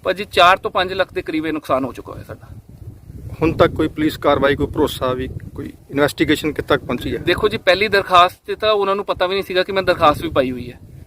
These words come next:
Speaker 1: ਇਹ ਤਾਂ ਕੱਲ੍ਹ ਜਦੋਂ ਮੈਂ ਉਹਨਾਂ ਨੂੰ ਦੁਬਾਰਾ ਕਿਹਾ ਕਿ ਜੀ ਮੈਂ, ਮੈਂ ਪਹਿਲੀ ਦਰਖਾਸਤ ਕੀਤੀ ਹੈ, ਹੁਣ ਮੇਰੇ ਦੁਬਾਰਾ ਚੋਰੀ ਹੋ ਗਈ ਹੈ ਤੇ ਇਹਦਾ ਕੋਈ ਐਕਸ਼ਨ ਲਿੱਤਾ ਜਾਵੇ,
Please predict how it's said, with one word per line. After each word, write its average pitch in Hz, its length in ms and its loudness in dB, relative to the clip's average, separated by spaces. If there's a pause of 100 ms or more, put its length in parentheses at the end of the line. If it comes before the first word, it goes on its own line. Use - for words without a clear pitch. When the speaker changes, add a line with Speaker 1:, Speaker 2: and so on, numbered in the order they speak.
(100)
Speaker 1:
ਇਹ 185 60 2
ਤਾਂ 214 120 0
ਕੱਲ੍ਹ 196 480 2
ਜਦੋਂ 170 280 -2
ਮੈਂ 180 100 0
ਉਹਨਾਂ 175 160 0
ਨੂੰ 180 120 -4
ਦੁਬਾਰਾ 143 320 4
ਕਿਹਾ 139 240 -4 (460)
ਕਿ 170 80 -6
ਜੀ 170 100 -4
ਮੈਂ, 170 340 0 (200)
ਮੈਂ 160 200 2
ਪਹਿਲੀ 160 240 0
ਦਰਖਾਸਤ 165 400 -2
ਕੀਤੀ 151 220 -6
ਹੈ, 196 40 0
ਹੁਣ 175 200 -2
ਮੇਰੇ 170 200 0
ਦੁਬਾਰਾ 147 340 2
ਚੋਰੀ 170 260 -4
ਹੋ 151 120 -4
ਗਈ 135 220 -2
ਹੈ 170 80 -6
ਤੇ 180 180 -4
ਇਹਦਾ 160 160 -2
ਕੋਈ 165 180 -2
ਐਕਸ਼ਨ 151 240 -4
ਲਿੱਤਾ 147 260 0
ਜਾਵੇ, 139 240 -4